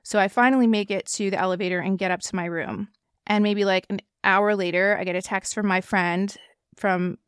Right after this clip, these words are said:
Dashboard who's like, "Hey, did that show get canceled?" I was like,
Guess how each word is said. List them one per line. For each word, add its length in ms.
Dashboard 560
who's 180
like, 200
"Hey, 180
did 120
that 160
show 220
get 140
canceled?" 560
I 60
was 100
like, 220